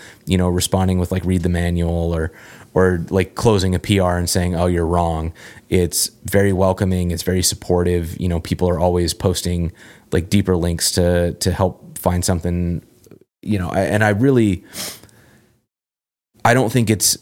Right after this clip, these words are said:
I don't think it's unique in, in being like this, but I think that it's very,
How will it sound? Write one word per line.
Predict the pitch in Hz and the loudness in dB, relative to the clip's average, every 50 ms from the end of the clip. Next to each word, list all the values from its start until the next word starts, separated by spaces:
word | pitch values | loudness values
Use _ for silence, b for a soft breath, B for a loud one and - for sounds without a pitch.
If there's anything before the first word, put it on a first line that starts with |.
| _ _ | _ _
I | - 113 | 2 2
don't | 123 127 104 - | 2 2 2 0
think | 127 113 101 | 0 0 2
it's | 101 95 90 - - - - - _ _ _ _ | 0 0 0 0 0 0 -2 -6 _ _ _ _
unique | - 95 87 92 92 90 85 85 95 135 143 - - - - - _ _ _ _ | -8 -6 -2 0 2 2 4 4 2 2 2 -2 -8 -14 -16 -20 _ _ _ _
in, | 127 135 139 139 139 131 113 | 0 2 2 2 0 0 0
in | - - 131 131 | 0 0 2 2
being | 131 135 135 139 139 | 2 2 2 2 2
like | 139 139 135 | 0 0 0
this, | - 139 147 - | 2 2 2 2
but | - 104 101 | 2 2 2
I | 104 | 2
think | 95 - - 120 120 - | 2 2 0 0 0 0
that | 104 104 | 0 0
it's | 98 98 87 - | 0 0 -2 -4
very, | 87 82 95 95 95 95 95 95 95 92 90 87 85 80 | -4 -2 0 2 2 2 2 2 2 2 0 0 -2 -4